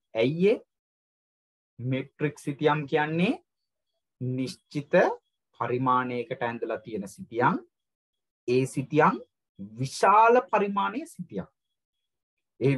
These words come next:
විශාල පරිමාණයේ සිතියම් වෙන හින්දා කිසියම් එක ප්‍රදේශයක, ඒ කියන්නේ රටක, පළාතක,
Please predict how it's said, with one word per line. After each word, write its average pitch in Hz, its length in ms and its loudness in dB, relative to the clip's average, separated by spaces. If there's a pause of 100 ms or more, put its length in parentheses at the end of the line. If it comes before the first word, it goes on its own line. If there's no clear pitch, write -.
විශාල 214 680 6
පරිමාණයේ 147 600 0
සිතියම් 143 460 -2
වෙන 123 140 0
හින්දා 110 420 -8 (760)
කිසියම් 214 720 2 (260)
එක 165 260 -2 (120)
ප්‍රදේශයක, 147 840 2 (520)
ඒ 113 100 -6
කියන්නේ 127 360 2
රටක, 117 500 0 (840)
පළාතක, 127 600 0